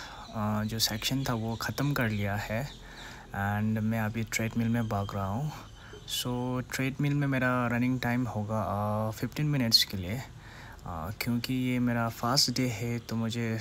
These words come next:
थोड़ा सा अपना level down करके जाना पड़ेगा, क्योंकि starting से ही अगर आप, अ, level हाई करके जाते हो, तो फिर next दिन आपका उठना थोड़ा, मतलब, अपना body pain हो सकता है।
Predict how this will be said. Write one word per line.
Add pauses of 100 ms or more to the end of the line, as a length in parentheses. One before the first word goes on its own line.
(120)
थोड़ा
सा
अपना
level
down
करके
जाना
पड़ेगा, (500)
क्योंकि
starting
से
ही
अगर
आप,
अ,
level (220)
हाई
करके
जाते
हो,
तो
फिर
next
दिन (520)
आपका
उठना
थोड़ा, (420)
मतलब,
अपना
body
pain
हो
सकता
है।